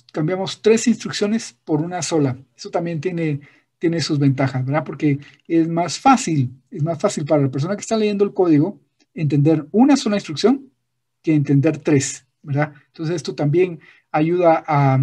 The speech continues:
a que nuestro código sea más claro. Y por último, eh,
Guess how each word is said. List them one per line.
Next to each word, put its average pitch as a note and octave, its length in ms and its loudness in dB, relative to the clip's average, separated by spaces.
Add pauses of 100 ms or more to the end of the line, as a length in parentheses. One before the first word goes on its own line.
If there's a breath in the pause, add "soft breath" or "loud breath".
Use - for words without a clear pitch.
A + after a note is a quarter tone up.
(120)
a D#3+ 120 -8
que D3+ 80 -4
nuestro C#3+ 240 -2
código D#3+ 320 0
sea D#3 220 -2
más C#3+ 200 0
claro. D#3+ 400 0 (1300)
Y G#3 240 -2
por G#3 240 0
último, G#3+ 460 -2 (320 soft breath)
eh, C#3 420 2